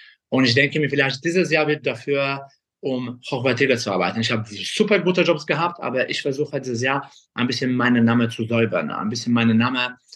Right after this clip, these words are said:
äh, zu setzen, in der Ansicht, dass die Leute sehen, auch dass es Qualität ist.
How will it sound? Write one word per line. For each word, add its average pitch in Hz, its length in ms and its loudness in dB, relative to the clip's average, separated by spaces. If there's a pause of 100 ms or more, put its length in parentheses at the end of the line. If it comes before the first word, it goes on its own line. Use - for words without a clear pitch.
(280)
äh, 113 320 2 (240)
zu - 100 -4
setzen, 143 480 -2 (140)
in 135 160 -2
der 127 140 0
Ansicht, 135 240 -2
dass 120 80 -6
die 123 40 0
Leute 123 260 0
sehen, 120 260 2
auch 113 120 -6
dass 113 140 -8
es 117 160 -4
Qualität 113 460 -2
ist. - 240 -10